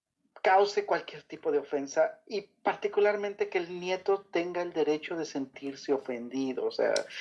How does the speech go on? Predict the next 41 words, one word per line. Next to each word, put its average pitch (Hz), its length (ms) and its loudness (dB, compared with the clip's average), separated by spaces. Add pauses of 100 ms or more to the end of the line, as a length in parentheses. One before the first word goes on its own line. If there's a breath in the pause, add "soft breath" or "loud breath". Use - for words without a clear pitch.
(220 loud breath)
ese, 196 260 4
ese, - 260 4
ese 214 200 0
es 202 40 -4
el 180 100 -2
punto, 180 280 -2
porque 160 320 -4 (560 loud breath)
en 190 160 4
el 196 80 6
momento 220 400 0
en 240 60 -2
el 202 80 -4
que - 120 -12
quieres 208 300 2
defender 160 640 0
el 160 160 -2
derecho 151 400 0
a - 20 -12
sentirte - 460 -4
ofendido, 123 580 2
y 147 160 -2
en 139 120 4
el 135 80 0
que, 156 100 2
el 151 100 4
momento 180 400 0
que - 80 -6
puedes 180 420 2 (440 loud breath)
alegar 147 640 4
que - 120 -2
por 123 260 -4
ser 160 220 2
ofendido 147 400 -2
puedes 165 180 -2
demandar 147 360 0
a 156 60 0
cualquier 160 260 -8
persona, 190 240 -4
en 190 80 0
ese 208 120 0
momento 196 460 2